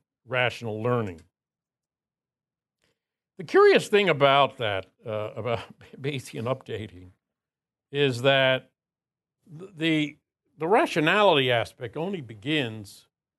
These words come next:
uh, once you've got prior probabilities, right? But the funny thing is,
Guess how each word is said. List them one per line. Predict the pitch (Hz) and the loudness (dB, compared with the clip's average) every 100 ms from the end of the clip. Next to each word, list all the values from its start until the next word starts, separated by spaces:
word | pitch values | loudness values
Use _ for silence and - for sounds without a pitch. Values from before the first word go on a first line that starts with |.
| 120 | -10
uh, | 117 | -10
once | 117 147 139 | -6 -6 -6
you've | 123 | -10
got | 123 117 - | -8 -8 -6
prior | 127 123 117 | -2 -2 -2
probabilities, | 101 110 90 101 160 117 - - _ _ _ _ _ _ _ _ 131 | -4 -6 -4 -2 0 0 -4 -20 _ _ _ _ _ _ _ _ _
right? | 123 175 _ _ _ _ _ _ _ - | -16 -16 _ _ _ _ _ _ _ -10
But | 185 156 - _ _ _ _ _ _ _ _ _ _ | -4 -4 -6 _ _ _ _ _ _ _ _ _ _
the | 156 | -12
funny | - 220 277 | -6 -4 -2
thing | 143 113 | -2 -2
is, | 107 156 - | -4 -6 -12